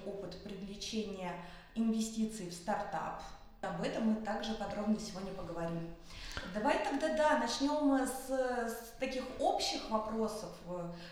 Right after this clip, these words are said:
по теху. Какие тренды сейчас наблюдаются в начальном образовании? Поменялось ли что-то кардинально с начала двадцать второго года? Упал ли спрос или сохранил стабильность?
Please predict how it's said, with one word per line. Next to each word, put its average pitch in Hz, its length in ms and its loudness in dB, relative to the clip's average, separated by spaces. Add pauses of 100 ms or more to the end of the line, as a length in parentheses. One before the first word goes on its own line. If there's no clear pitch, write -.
(140)
по 240 200 2
теху. 226 640 0
Какие 277 500 0
тренды 320 440 -2
сейчас 240 360 -4
наблюдаются 220 640 2
в 185 160 -6
начальном 196 400 -4
образовании? 240 800 4 (260)
Поменялось 269 480 2
ли 196 60 -4
что-то 214 240 -8
кардинально 180 600 -4
с - 220 -6 (120)
начала 170 420 -2
двадцать 165 240 -6
второго 170 340 -4
года? 214 440 4
Упал - 360 0
ли 160 80 -6
спрос 269 480 0
или 180 160 -6
сохранил 190 440 -6
стабильность? 240 600 -2